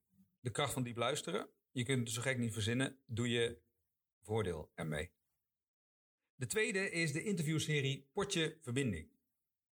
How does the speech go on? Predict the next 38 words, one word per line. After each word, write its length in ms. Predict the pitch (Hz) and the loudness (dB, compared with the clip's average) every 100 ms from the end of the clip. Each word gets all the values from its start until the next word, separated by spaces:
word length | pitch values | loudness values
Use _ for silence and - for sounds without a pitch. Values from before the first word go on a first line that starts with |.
| _ _ _ _ _ - | _ _ _ _ _ -6
In 100 | 113 | -2
Potje 240 | 170 151 | 0 0
Verbinding 400 | 120 135 202 190 | 0 0 0 0
gaan 140 | 147 | -2
we 100 | 131 | -2
in 100 | 110 | -2
dialoog 600 | 117 123 107 120 226 - - _ _ - | 0 0 2 0 -2 -6 -14 _ _ -4
met 140 | 117 | 0
mensen 440 | 127 185 - 170 143 | 2 2 2 0 2
die 160 | 143 | 2
hun 140 | 117 113 | 4 0
sporen 380 | - 180 160 | -2 0 2
hebben 200 | 151 156 | 2 0
verdiend, 540 | 131 123 147 160 - - _ _ _ - | -4 0 0 0 -2 -10 _ _ _ -4
die 300 | 117 107 104 | 0 2 2
specialist 560 | - 117 113 120 139 | 2 0 0 0 0
zijn, 320 | - 139 143 | 0 0 0
iets 220 | 117 - - | -2 -4 -2
interessants 580 | 135 127 110 170 165 | 0 2 2 2 0
te 80 | - | 0
melden 280 | 143 139 131 | 0 0 0
hebben 400 | 131 127 131 131 _ _ _ - | 0 0 -2 -4 _ _ _ -6
op 100 | 120 | -4
het 100 | 117 | 0
brede 320 | 127 160 143 | 0 2 0
terrein 380 | 127 120 131 123 | -2 0 0 0
van 260 | 120 120 | 0 -2
verbindende 640 | 107 98 135 147 120 113 110 | -2 -2 0 0 2 2 0
communicatie. 680 | - 113 107 90 67 - - _ _ _ _ _ _ _ _ _ _ _ - - | 0 0 0 -2 -6 -8 -14 _ _ _ _ _ _ _ _ _ _ _ -18 -8
Een 80 | 110 | 0
commercieel 320 | 104 101 107 | 2 2 2
directeur 480 | 107 90 - 127 127 | 2 0 -2 0 0
met 100 | 117 | 0
een 100 | 117 | -2
interessante 480 | 113 110 123 107 | -2 0 0 0
visie 360 | 104 139 139 135 | 0 2 2 2
op 100 | 101 | 2
de 220 | 107 107 | 0 -2